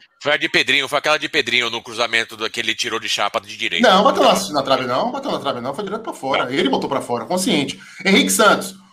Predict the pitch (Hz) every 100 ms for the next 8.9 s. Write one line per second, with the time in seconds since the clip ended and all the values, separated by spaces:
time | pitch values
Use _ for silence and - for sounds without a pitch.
0 | _ 180 262 277 202 180 175 151 139 156
1 | 180 185 190 190 185 196 160 151 160 160
2 | 170 170 180 170 143 123 117 104 101 _
3 | _ _ _ _ _ _ - 151 190 170
4 | 170 - 202 196 190 - - 180 - 175
5 | 127 175 180 190 185 190 170 151 160 196
6 | - 202 143 131 - 185 147 135 180 349
7 | - 156 175 190 - 233 262 269 294 311
8 | 196 190 202 214 214 226 254 175 147